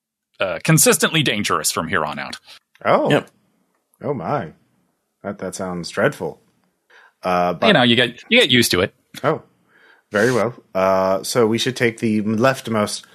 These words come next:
Speaker 2: passage, uh, in, in this first intersection if we want to get to the, the obelisk. Um,
Speaker 1: Is, um, is that the way the, the, the dudes were at?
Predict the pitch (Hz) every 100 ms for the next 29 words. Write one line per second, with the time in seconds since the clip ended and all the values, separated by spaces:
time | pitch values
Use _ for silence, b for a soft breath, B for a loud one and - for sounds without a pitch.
0 | b b - 113 95 113 127 - - 90
1 | 90 87 95 90 98 92 95 - 98 -
2 | 87 90 - 95 - 139 123 90 90 87
3 | 95 87 - 92 85 82 - B B B
4 | B 95 85 82 85 87 - - - b
5 | b b b 73 73 71 73 _ 120 107
6 | 104 98 90 85 87 90 113 101 101 104
7 | 101 95 85 87 82 - _ _ - 87
8 | 78 90 92 120 110 120